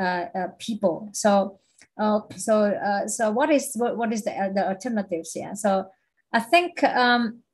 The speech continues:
uh, before, be-, uh, also before I, I also touch upon how the Muslim will, uh, will also respond,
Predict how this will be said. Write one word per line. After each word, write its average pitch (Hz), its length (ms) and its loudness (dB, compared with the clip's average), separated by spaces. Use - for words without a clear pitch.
uh, 214 80 0
before, 220 400 4
be-, 208 240 -2
uh, 208 160 4
also 220 300 0
before 208 400 0
I, 196 480 -2
I 190 480 -6
also 190 720 2
touch 202 200 0
upon 196 540 0
how 208 600 4
the 196 120 2
Muslim 196 520 2
will, 190 400 2
uh, 185 220 0
will 190 300 -2
also 196 300 -2
respond, 185 680 -2